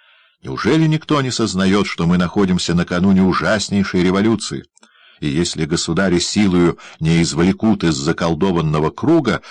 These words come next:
в котором он находится, то он сам, вся царская семья и все мы будем сметены народной волной.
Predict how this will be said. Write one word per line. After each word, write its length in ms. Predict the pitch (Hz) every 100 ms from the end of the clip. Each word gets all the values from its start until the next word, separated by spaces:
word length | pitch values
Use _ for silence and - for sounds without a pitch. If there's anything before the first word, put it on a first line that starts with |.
| -
в 100 | -
котором 500 | - 85 87 82 85 -
он 300 | 92 80 80
находится, 680 | 82 92 73 60 - - - _ _ _
то 140 | 76
он 120 | 67 64
сам, 520 | - 104 110 73 - _ _ _
вся 300 | - 76 69
царская 600 | - 87 80 - 73 65
семья 580 | - 73 67 82 98 - - -
и 140 | 67 62
все 420 | - - 117 135
мы 180 | 123 98
будем 460 | 67 107 95 101
сметены 760 | 95 - 85 180 87 73 80 90
народной 600 | 82 76 78 71 69 64
волной. 420 | 69 62 64